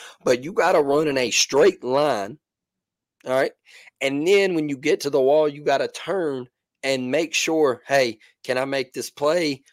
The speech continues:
What do I got here? Am I gonna run into the wall? Let me check it." Uh, it's split second here, folks.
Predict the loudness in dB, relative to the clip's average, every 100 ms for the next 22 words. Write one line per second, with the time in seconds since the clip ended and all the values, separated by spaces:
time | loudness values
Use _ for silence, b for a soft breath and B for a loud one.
0 | b _ -2 2 0 0 0 0 -2 -2
1 | -2 -2 -2 -4 -2 0 0 -2 -2 2
2 | 2 2 0 -4 -6 -4 -2 -2 -6 -4
3 | 0 0 -2 B B -6 -4 -4 2 2
4 | 2 -2 0 -2 -4 -6 -4 -4 -2 -2
5 | -4 -12